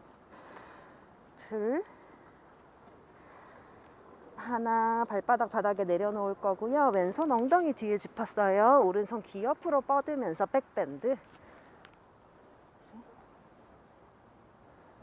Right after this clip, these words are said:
둘, 하나. 내 몸 왼쪽으로 돌려서 반바퀴 돌아 앉을 거예요. 무릎 길이 포개어져 있는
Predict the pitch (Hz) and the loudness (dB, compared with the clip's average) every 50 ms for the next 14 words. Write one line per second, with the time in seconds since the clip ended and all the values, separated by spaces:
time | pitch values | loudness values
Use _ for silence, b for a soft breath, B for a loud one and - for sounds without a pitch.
0 | - - - 196 - - - - - - - - - - - - - - - - | -20 -18 -16 -16 -16 -18 -20 -20 -20 -20 -20 -20 -20 -20 -20 -20 -20 -20 -20 -20
1 | - - - - - - - - - - - - - - - - - - - - | -20 -20 -20 -20 -20 -20 -20 -20 -20 -20 -20 -20 -20 -20 -20 -20 -20 -20 -20 -20
2 | - - - - - - - 220 220 233 233 226 226 226 220 220 220 226 208 208 | -20 -20 -20 -20 -20 -18 -18 -16 -14 -12 -10 -10 -10 -10 -10 -10 -12 -8 -4 -2
3 | 208 202 214 214 202 185 185 175 185 190 - - 339 359 330 311 320 302 294 277 | -2 0 -2 -2 -2 -2 -4 -4 -4 -6 -2 0 0 0 0 0 2 2 0 0
4 | - 240 220 220 226 247 254 254 254 - 269 262 254 269 294 294 226 - - 202 | 0 -2 -4 -2 -2 -2 -2 -2 -4 -4 -6 -6 -2 0 0 0 0 0 2 0
5 | 208 214 226 220 262 - - - 226 - 226 220 220 214 208 190 190 196 190 214 | 0 2 2 0 0 -2 -4 -14 -6 -2 -2 0 2 2 0 0 -2 -2 -2 -2
6 | 214 208 - 190 196 202 190 180 180 180 165 156 175 180 180 214 311 339 - - | -2 -2 -2 0 2 2 2 2 0 -2 -2 -2 -2 -4 -2 -4 -6 -8 -6 -6
7 | 302 294 262 262 233 - 302 294 254 277 285 277 269 247 240 226 233 220 208 190 | -6 -4 -4 -6 -6 -6 -6 -6 -2 -2 0 0 0 0 -2 -2 -2 -2 -2 -2
8 | 185 196 233 294 311 254 | -4 -4 -4 -2 -4 -4